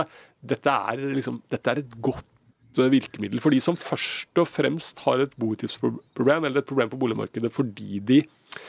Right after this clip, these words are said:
ehm, ikke har nok kjøpekraft, så er bostøtten et godt virkemiddel. Så trenger du andre virkemidler for å hjelpe de som kanskje har egentlig ikke, de har kanskje et økonomiske utfordringer, men de har også andre tilleggsutfordringer. Det har jo for eksempel kommunal bolig. Men for de som først og fremst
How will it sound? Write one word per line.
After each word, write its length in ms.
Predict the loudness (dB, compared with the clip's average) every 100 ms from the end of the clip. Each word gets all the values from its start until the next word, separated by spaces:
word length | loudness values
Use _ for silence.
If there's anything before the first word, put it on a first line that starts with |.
| -18 -20 _
ehm, 920 | 2 4 2 0 -4 -6 -6 -6 -6 -10 -8 -6
ikke 240 | -2 -2 0
har 200 | 0 0
nok 180 | -4 -2
kjøpekraft, 640 | 0 0 2 0 0 -8 -4
så 180 | -2
er 80 | 0
bostøtten 440 | -2 -4 -6 -4 -2
et 80 | -2
godt 160 | -2 -2
virkemiddel. 320 | -2 -4 0
Så 100 | -2
trenger 320 | 0 -2 0 2
du 260 | 2 0 _ _
andre 240 | 0 2 0
virkemidler 520 | -2 -2 -2 0 0
for 80 | 2
å 60 | 2
hjelpe 180 | 2 2
de 60 |
som 80 | 2 -2
kanskje 220 | -2 0
har 160 | 0 0
egentlig 380 | -4 0 0 0 _ _ _
ikke, 320 | -4 0 0 -2 _ _ 0
de 80 | 2
har 80 | 2
kanskje 200 | 0 -2
et 60 | -2
økonomiske 580 | 2 2 2 0 0 0
utfordringer, 300 | 0 2 2
men 80 | 2
de 80 |
har 80 | 2
også 180 | 0 -2 0
andre 240 | 0 0
tilleggsutfordringer. 800 | 0 0 -2 -4 -4 0 2 2
Det 60 | 2
har 80 | 0
jo 60 |
for 60 | 0
eksempel 220 | -2 -4 -4
kommunal 400 | 0 2 2 2
bolig. 260 | 0 0 -4 -12 -4
Men 100 | 0
for 140 | 2 2
de 80 |
som 160 | 0 -4
først 320 | -6 -6 -2
og 80 | 0
fremst 320 | 0 -2 -4